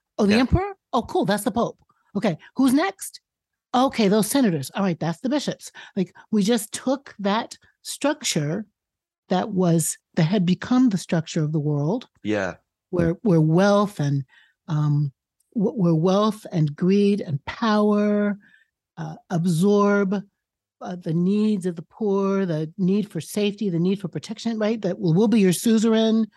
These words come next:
Speaker 1: We got you. You just pay homage to us. I'm your God," says Caesar. "Oh, but no, this is God? Okay, but still,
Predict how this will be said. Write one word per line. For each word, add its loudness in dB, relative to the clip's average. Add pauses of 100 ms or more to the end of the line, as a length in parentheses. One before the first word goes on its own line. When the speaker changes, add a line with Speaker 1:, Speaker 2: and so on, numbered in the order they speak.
(260)
Speaker 1:
We -2
got -2
you. 2 (240)
You 2
just 0
pay 0
homage 2
to -2
us. -2 (380)
I'm 2
your 2
God," -2
says -6
Caesar. 0
"Oh, -4 (440)
but 0
no, 4
this -2
is -2
God? -4
Okay, -4
but -4
still, -4